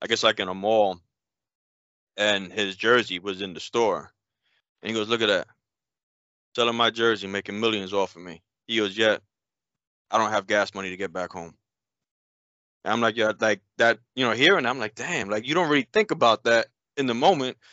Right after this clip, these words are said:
but it's like, yo, like, some of these, you know, kids are coming from areas where they really struggling, and yeah, that's great. You know, you giving them that, that scholarship, you know, to go to school, but it's like, so what they supposed to do while they in school? Just starve? You know, it's like,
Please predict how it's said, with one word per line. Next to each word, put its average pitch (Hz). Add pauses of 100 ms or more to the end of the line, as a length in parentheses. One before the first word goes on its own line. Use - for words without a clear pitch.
(420)
but 135
it's 127
like, 131
yo, -
like, 139
some 185
of 196
these, 123 (240)
you 156
know, 123
kids 180
are 120
coming 143
from 120
areas 131
where 113
they 120 (160)
really 143
struggling, 135
and 123
yeah, 180
that's 165
great. 185
You 156
know, 151
you 151
giving 170
them 156 (180)
that, 143
that 143
scholarship, 160 (280)
you 165
know, 151
to 139
go 165
to 143
school, 269
but 160
it's 147
like, 151 (680)
so 123
what 135
they 165
supposed 170
to -
do 160
while 156
they 151
in 156
school? 170
Just 107
starve? 123 (760)
You 104
know, 147
it's 160
like, 143